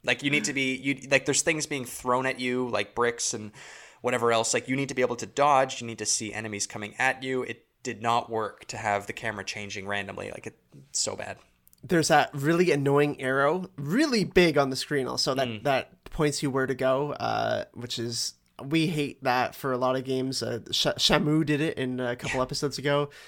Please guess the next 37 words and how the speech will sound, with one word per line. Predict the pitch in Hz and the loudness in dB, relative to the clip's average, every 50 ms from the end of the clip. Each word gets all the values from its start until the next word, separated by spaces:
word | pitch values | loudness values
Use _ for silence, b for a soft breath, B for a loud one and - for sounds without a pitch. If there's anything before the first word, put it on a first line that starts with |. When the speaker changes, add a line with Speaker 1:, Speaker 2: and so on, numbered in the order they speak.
| B B B B | B B B B
Speaker 2:
And, | - 135 135 - | -4 0 2 4
Speaker 1:
Crazy | 185 - - - | 4 4 6 4
Speaker 2:
uh, | 127 | 6
Speaker 1:
Taxi | - 120 202 190 - 127 | 8 8 8 8 6 4
Speaker 2:
very, | 104 113 | 2 2
Speaker 1:
did | 110 104 | 4 6
it | |
Speaker 2:
Crazy | - 123 - - 196 | 6 6 6 4 4
Speaker 1:
well. | - | 4
Speaker 2:
Taxi, | 180 143 135 143 - - 143 127 | 6 6 6 4 2 0 0 2
yeah, | 135 151 147 139 131 | 4 8 8 8 8
they | 147 190 214 | 8 8 8
d-, | 214 196 | 10 8
actually | 175 - - 202 | 8 8 6 6
did | 170 180 160 135 | 4 4 4 4
it | 92 | 4
right, | 131 143 160 147 - | 2 2 2 2 -2
though, | - 107 113 110 - | -4 -4 -4 -4 -6
because, | - 131 131 | -8 -4 0
Speaker 1:
Yeah. | 131 113 113 - - | 4 4 4 4 2
Speaker 2:
you | 143 | 0
know, | 131 123 | -2 -2
you | 131 143 | 0 0
need | 151 156 - | 0 0 0
to | 156 147 | 0 2
know | 143 147 143 139 | 2 4 4 4
where | 131 139 143 139 143 | 4 4 4 4 4
you're | 135 135 135 | 2 0 0
going | 127 202 208 196 156 147 147 | 2 4 4 4 4 2 -2
to | 143 | -2
drop | 127 - 139 131 - | 0 2 2 2 2
someone | - - 143 135 135 143 | 0 -4 -4 -2 0 2
off. | 147 139 127 127 - - - - | 2 2 2 0 -2 -8 -20 -16
Speaker 1:
Mm-hmm. | - 117 117 117 104 | -14 -12 -10 -2 2
Speaker 2:
This, | 175 196 190 - - | 4 6 6 6 6
you're | - 180 165 | 6 6 6
just | 151 156 139 - - | 6 4 0 0 -2